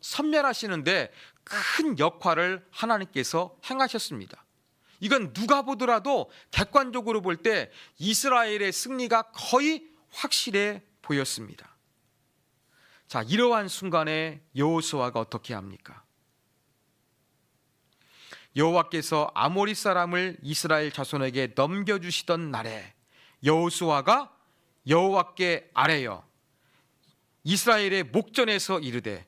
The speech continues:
기도하는 거예요. 무슨 내용입니까? "태양아, 너는 기브온 위에 머무르라.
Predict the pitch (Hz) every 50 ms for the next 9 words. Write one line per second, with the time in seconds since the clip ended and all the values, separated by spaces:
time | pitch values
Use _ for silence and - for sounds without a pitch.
0 | _ _ - - 262 262 294 277 247 240 220 208 170 156 123 107 98 87 - _
1 | _ _ _ _ _ _ _ _ _ _ - 180 240 - 285 277 233 233 220 214
2 | 202 190 175 170 165 254 277 269 - - - _ _ _ _ - - 269 302 294
3 | 269 240 202 151 101 80 - _ _ _ _ _ _ _ _ _ _ - 170 196
4 | 226 269 294 311 277 - _ _ _ _ - - 220 214 180 214 220 208 196 190
5 | 180 175 175 180 185 175 175 - - _ _ - 160 190 202 208 196 175 156 135
6 | 117 101 87 -